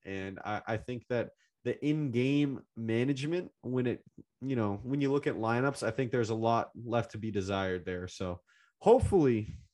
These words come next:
hopefully, hopefully, hopefully the Celtics can get back on track. But let's move over to the West real quick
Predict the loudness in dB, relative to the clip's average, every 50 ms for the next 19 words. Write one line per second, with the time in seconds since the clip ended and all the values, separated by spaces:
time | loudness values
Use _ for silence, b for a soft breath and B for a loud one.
0 | _ _ _ _ _ _ _ _ _ _ _ _ -10 0 4 4 4 4 4 2
1 | 0 2 2 0 0 -2 -4 -4 -4 -6 -6 -4 -4 -2 -2 -2 -4 0 2 4
2 | 4 4 2 -2 -4 -4 -4 -4 -6 -6 -6 -4 -6 -6 -8 -12 -12 -8 -4 -4
3 | -2 0 0 0 0 0 -2 -6 -6 -4 -2 0 0 0 0 0 0 0 0 0
4 | 2 2 2 4 4 4 2 2 2 2 2 4 6 4 4 4 2 -2 -4 -4
5 | -4 -2 0 0 0 0